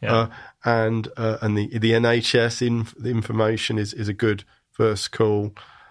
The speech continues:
Speaker 2: So I think it's, it's being a bit cautious about these other alternatives. They might, they might be very good, but your mental health is quite an important thing.
Speaker 1: Yes, yes,
Speaker 2: So
Speaker 1: definitely. Maybe w-, what I was gesturing at is,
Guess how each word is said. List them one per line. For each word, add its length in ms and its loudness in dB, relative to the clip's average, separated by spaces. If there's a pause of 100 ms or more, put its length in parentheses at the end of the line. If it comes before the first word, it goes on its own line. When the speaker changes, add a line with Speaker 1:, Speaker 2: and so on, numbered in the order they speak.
(120)
Speaker 2:
So 280 2
I 80 2
think 220 0
it's, 320 -2
it's 180 -2
being 200 2
a 40 0
bit 240 -2
cautious 560 0
about 360 -4
these 200 -2
other 320 -2 (420)
alternatives. 640 -2
They 100 4
might, 300 0 (220)
they 100 2
might 260 2
be 100 -4
very 240 2
good, 300 2 (720)
but 300 0 (140)
your 140 -4
mental 220 0
health 160 -2
is 80 -6
quite 240 -2
an 80 -4
important 420 -6
thing. 440 0
Speaker 1:
Yes, 640 -8
yes, 220 -4
Speaker 2:
So 80 0
Speaker 1:
definitely. 420 -2 (600)
Maybe 300 2
w-, 340 -4
what 120 2
I 40 4
was 160 -2
gesturing 320 -2
at 120 0
is, 260 -4